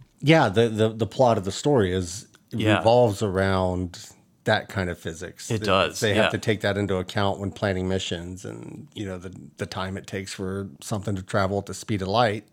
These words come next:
Speaker 1: X
Speaker 2: Yeah.
Speaker 1: amount of distance.
Speaker 2: Yeah, and some of the really tight moments, you know, are dependent on that 'cause they'll either, you know, ma-, they'll, they'll either make their, um,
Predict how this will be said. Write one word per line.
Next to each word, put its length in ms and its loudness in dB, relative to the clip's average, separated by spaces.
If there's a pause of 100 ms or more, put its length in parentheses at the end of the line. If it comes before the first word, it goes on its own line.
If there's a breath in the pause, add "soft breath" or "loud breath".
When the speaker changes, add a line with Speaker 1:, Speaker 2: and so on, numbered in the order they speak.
Speaker 1:
X 120 -4
Speaker 2:
Yeah. 120 0
Speaker 1:
amount 240 -2
of 120 -4
distance. 560 -4
Speaker 2:
Yeah, 80 2
and 100 0
some 140 -2
of 60 -2
the 80 -4
really 200 0
tight 380 -4
moments, 600 0
you 120 -4
know, 80 -2
are 80 -2
dependent 400 -6
on 160 -4
that 280 -6
'cause 180 -14
they'll 160 -8
either, 380 -10 (120)
you 120 -14
know, 120 -18 (100)
ma-, 280 -4 (300)
they'll, 200 -12 (200)
they'll 120 -8
either 140 -12
make 460 -8
their, 420 -6 (180)
um, 460 -8